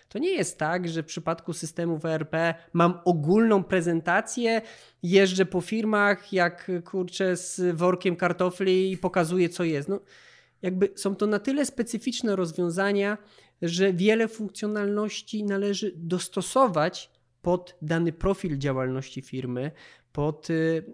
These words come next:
specyfikę, tak żeby, no, już na tym etapie prezentacji mówić o konkretach, a nie o, o gdzieś tam w sferze marzeń, jak system może wyglądać.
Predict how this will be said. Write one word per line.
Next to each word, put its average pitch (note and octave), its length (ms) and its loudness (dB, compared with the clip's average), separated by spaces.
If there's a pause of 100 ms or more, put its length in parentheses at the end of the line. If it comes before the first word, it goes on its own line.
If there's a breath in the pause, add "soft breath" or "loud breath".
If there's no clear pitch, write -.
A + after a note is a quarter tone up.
specyfikę, F#3 880 -2 (400 loud breath)
tak F#3+ 360 0
żeby, F#3 580 2
no, G3 140 -4
już G3 340 -6
na G3+ 120 -2
tym G3 180 -6
etapie G#3+ 380 -4
prezentacji G3 840 -2
mówić F#3+ 560 -4 (340)
o F3+ 140 2
konkretach, G3+ 960 0 (280 soft breath)
a D#3+ 160 -2
nie F#3 440 2
o, E3 320 0
o E3 140 -2
gdzieś E3 220 -6
tam D#3+ 200 -2
w D3+ 40 -8
sferze D#3 680 0
marzeń, D3+ 460 0
jak D3+ 220 -2
system C#3+ 520 -4
może C#3 260 -2
wyglądać. A#2+ 680 -6